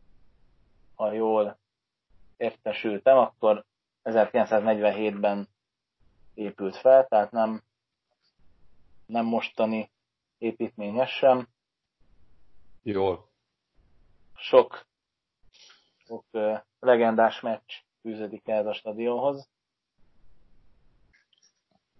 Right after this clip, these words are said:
Speaker 1: Meg hát látványra is szép, úgyhogy nálam ezért lett az ötödik. Negyedik helyre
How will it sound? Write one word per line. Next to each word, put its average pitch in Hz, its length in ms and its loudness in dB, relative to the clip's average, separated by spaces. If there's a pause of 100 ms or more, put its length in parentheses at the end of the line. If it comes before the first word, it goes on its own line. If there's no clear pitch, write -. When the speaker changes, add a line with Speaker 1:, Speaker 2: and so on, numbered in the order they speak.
(120)
Speaker 1:
Meg 110 200 -4
hát 104 160 -2
látványra 104 480 0
is 98 140 -6
szép, 117 340 -4
úgyhogy 107 380 -8 (160)
nálam 101 380 0
ezért 101 240 -2
lett 98 220 -6
az 98 180 -6
ötödik. 110 400 -8 (2500)
Negyedik 117 760 0 (240)
helyre 113 540 2